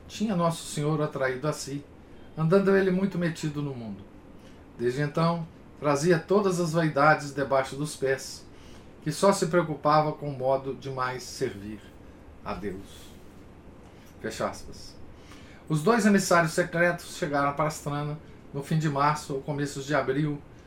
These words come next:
de mil quinhentos e setenta e quatro. Dentro de poucos dias, tinham acabado todos os preparativos para o êxodo das contemplativas. Cinco carros estavam em ordem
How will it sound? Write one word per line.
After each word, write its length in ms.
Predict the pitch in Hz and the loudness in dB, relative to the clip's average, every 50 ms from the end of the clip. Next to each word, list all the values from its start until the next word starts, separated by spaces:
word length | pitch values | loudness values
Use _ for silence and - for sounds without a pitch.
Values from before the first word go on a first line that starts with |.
| - - - | -20 -18 -14
de 60 | 127 131 | -10 -6
mil 260 | 139 147 151 147 143 | -4 -2 -2 -2 -2
quinhentos 300 | - 139 139 143 139 - | -4 -6 -6 -6 -6 -6
e 60 | - | -8
setenta 360 | 131 117 101 139 131 - 107 | -10 -8 -8 -8 -8 -8 -8
e 40 | 101 | -10
quatro. 380 | - - 104 101 - - - - - - - - - - - - - - - - - - - - - - | -8 -8 -8 -8 -8 -12 -16 -18 -20 -20 -20 -20 -20 -20 -20 -20 -20 -20 -20 -20 -20 -20 -20 -20 -14 -4
Dentro 280 | 135 147 160 156 160 151 | 0 2 2 2 2 -2
de 100 | 147 147 | -4 -4
poucos 400 | - 151 151 147 151 147 139 135 | -4 -4 -4 -4 -4 -6 -6 -4
dias, 520 | 151 170 170 165 160 156 - - - - - - - - - - - | -4 -4 -2 -2 -4 -4 -6 -8 -14 -20 -20 -20 -20 -20 -20 -20 -12
tinham 260 | - 151 156 160 160 | -4 0 2 2 2
acabado 580 | 156 156 160 147 143 147 147 151 147 143 143 139 | 4 4 4 4 6 6 6 6 6 4 2 -2
todos 360 | - - 165 180 165 151 143 | -4 -2 0 0 0 0 -2
os 180 | 143 135 - - | -6 -8 -6 -4
preparativos 960 | 151 143 139 143 131 120 113 - - - 131 135 135 139 135 - - - - - - - - - - - - - - | -4 -2 0 2 2 2 0 -2 -4 -4 -4 -4 -4 -4 -8 -12 -14 -16 -18 -18 -20 -20 -20 -20 -20 -20 -20 0 4
para 200 | 151 151 151 147 | 4 6 6 6
o 100 | 147 147 | 6 6
êxodo 500 | 151 147 139 135 143 135 - 143 143 143 - - - - - - - - | 4 4 4 2 0 -2 -4 -6 -10 -12 -12 -18 -20 -20 -20 -18 -10 -4
das 200 | 127 135 131 - | -4 -2 -2 -4
contemplativas. 1080 | 143 135 113 - 120 107 113 107 95 - - - 95 92 87 87 80 - - - - - - - - - - - - - - - - - - - - - - - - - - - - - - - - - - - - - - - - | -6 -6 -6 -6 -6 -4 -4 -6 -6 -6 -10 -12 -12 -12 -12 -12 -14 -14 -16 -18 -18 -20 -20 -20 -20 -20 -20 -20 -20 -20 -20 -20 -20 -18 -18 -16 -16 -18 -18 -20 -20 -20 -20 -20 -20 -20 -20 -18 -18 -18 -18 -20 -20 -20 -20 -16 -10
Cinco 420 | - - - 175 196 190 190 175 | -8 -2 0 0 2 2 0 0
carros 380 | - 165 156 160 170 160 151 147 | 4 4 6 6 6 4 2 0
estavam 380 | 147 - - - 143 139 160 | -4 -4 0 0 2 2 2
em 100 | 170 170 | 0 0
ordem 360 | 127 123 135 135 - - 135 | 0 0 0 -2 -2 -8 -14